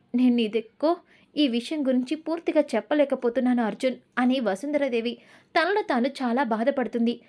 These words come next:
ఇంకా ఒక పక్కన లక్ష్మి దీక్షితుల గారి దగ్గరికి వస్తుంది. రాగానే దీక్షితుల గారు,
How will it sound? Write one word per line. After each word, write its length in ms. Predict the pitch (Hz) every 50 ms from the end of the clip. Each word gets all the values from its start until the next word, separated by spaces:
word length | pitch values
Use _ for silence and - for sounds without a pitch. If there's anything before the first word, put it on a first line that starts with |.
| - - - _ -
ఇంకా 300 | 320 403 392 - 349 349
ఒక 200 | 330 302 302 262
పక్కన 480 | - - 269 269 - 277 262 254 254 254 - _ _ _ - -
లక్ష్మి 460 | 220 220 233 233 - 320 320 285 262 - _ _ _ -
దీక్షితుల 460 | - 214 285 359 - - - 339 294 233 254
గారి 120 | 240 220
దగ్గరికి 340 | 226 220 220 254 233 233 277
వస్తుంది. 480 | 269 254 254 - - 247 240 247 247 - - _ _ - - - -
రాగానే 500 | 226 214 190 247 254 285 277 262 254 254
దీక్షితుల 420 | 196 220 226 233 - 277 - 262
గారు, 260 | 226 240 233 240 233